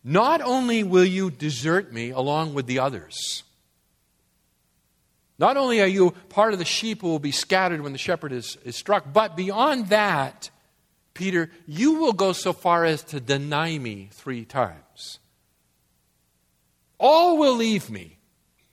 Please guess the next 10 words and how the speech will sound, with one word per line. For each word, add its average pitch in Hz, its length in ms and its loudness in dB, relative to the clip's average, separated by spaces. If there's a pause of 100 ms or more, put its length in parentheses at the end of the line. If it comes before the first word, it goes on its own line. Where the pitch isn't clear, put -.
(500)
You 165 240 -4
will 175 160 -2
deny 113 440 -10
me. 135 260 -20 (2250)
You 165 180 -2
will 170 100 -2
deny 117 340 -10
me 104 100 -12
three 95 220 -16
times." - 180 -20